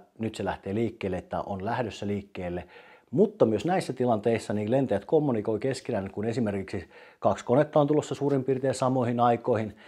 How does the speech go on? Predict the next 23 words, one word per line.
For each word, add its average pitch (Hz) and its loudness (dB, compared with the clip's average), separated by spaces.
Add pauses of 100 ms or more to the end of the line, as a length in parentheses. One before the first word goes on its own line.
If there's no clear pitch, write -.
(320)
kiitotie 104 0
odotuspaikalle, 113 2
niin 98 -2
lennonjohtaja 107 2
sanoo 104 -2
toiselle 113 2
koneelle, 104 -2
että - -8
anna 104 0
tietä 101 -2
toiselle, 120 4
niin 98 -6
se, 151 0
joka 110 -2
antaa 123 2
sitä 90 -6
tietä, 98 -4 (400)
niin 87 -12
sammuttaa 90 -2 (140)
rullausvalon, 92 -2
joka 90 -8
indikoi 92 0
sille 127 -6